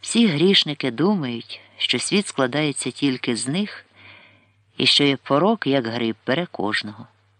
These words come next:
Таки кожного. Отож бо й воно, що не кожного, і в тому найбільша драма.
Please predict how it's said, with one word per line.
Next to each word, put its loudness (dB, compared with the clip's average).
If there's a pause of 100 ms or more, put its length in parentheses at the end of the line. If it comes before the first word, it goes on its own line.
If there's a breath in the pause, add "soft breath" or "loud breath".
(440)
Таки 0
кожного. 0 (560)
Отож -2
бо 0
й 2
воно, 0 (160)
що -2
не 4
кожного, -2 (360 loud breath)
і 4
в -2
тому 0
найбільша -2
драма. -4